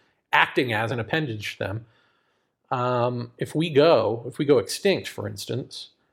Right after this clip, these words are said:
a piece of them goes extinct. Um, do they know that and we don't?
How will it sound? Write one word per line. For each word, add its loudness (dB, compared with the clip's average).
a -4
piece -4
of 0
them 2
goes -2
extinct. -12
Um, 0
do 2
they 6
know 2
that 2
and 0
we 0
don't? 0